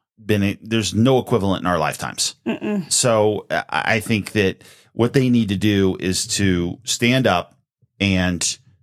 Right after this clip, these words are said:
Speaker 1: eliminate Hamas's ability to ever do this to them again, period, just like we would. And we, and believe me, we have threats in this country. It's very obvious. I-, Israel has one of the most secure borders in the world.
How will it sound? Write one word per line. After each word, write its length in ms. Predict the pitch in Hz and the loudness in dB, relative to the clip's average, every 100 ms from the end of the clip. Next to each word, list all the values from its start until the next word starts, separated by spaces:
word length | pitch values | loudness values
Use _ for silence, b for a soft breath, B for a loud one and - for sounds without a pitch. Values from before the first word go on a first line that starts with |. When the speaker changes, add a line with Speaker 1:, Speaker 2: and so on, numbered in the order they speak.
| _ _ _ _ _ _ _ - | _ _ _ _ _ _ _ 0
Speaker 1:
eliminate 520 | 123 117 117 110 101 | 2 4 4 2 0
Hamas's 500 | 98 107 98 92 95 | 0 2 2 0 -2
ability 420 | 92 95 92 87 80 | 0 0 2 0 -4
to 180 | - - | -8 -2
ever 240 | 90 92 | 0 0
do 140 | 82 76 | 0 -2
this 200 | 76 - | -2 -2
to 100 | 73 | -4
them 160 | 65 | -6
again, 260 | 62 - - _ _ _ _ _ _ - | -8 -12 -16 _ _ _ _ _ _ -8
period, 380 | - 90 62 - | -2 0 -2 -2
just 240 | 120 - | -2 0
like 180 | 98 85 | -2 -4
we 100 | 80 | -6
would. 240 | 64 58 - b b b | -6 -12 -18 b b b
And 200 | 101 101 | -2 2
we, 200 | 98 113 | 2 2
and 140 | - 95 | 0 0
believe 220 | 107 101 | 2 2
me, 120 | 85 | 0
we 180 | 78 101 | 0 2
have 120 | 101 | 2
threats 300 | - 101 - | 2 0 0
in 80 | 101 | 0
this 160 | 92 - | 0 0
country. 340 | 95 87 85 | -4 -2 -4
It's 140 | 69 | -4
very 320 | - 90 82 76 | -2 0 0 -4
obvious. 480 | 69 67 - - - b b b b - | -6 -8 -6 -6 -8 b b b b -2
I-, 220 | 92 - - | -2 -2 0
Israel 400 | 120 110 123 120 | 0 2 2 4
has 240 | 113 95 | 2 2
one 140 | 110 | 2
of 60 | 107 | 2
the 60 | 104 | 2
most 220 | 95 - | 2 0
secure 280 | 95 - 110 | -4 -2 0
borders 520 | 104 101 101 92 - _ - | 2 2 0 -2 -6 _ -2
in 360 | 107 107 110 b b - | 0 0 -2 b b -6
the 100 | 78 | -4
world. 480 | 69 67 50 - | -2 -4 -6 -12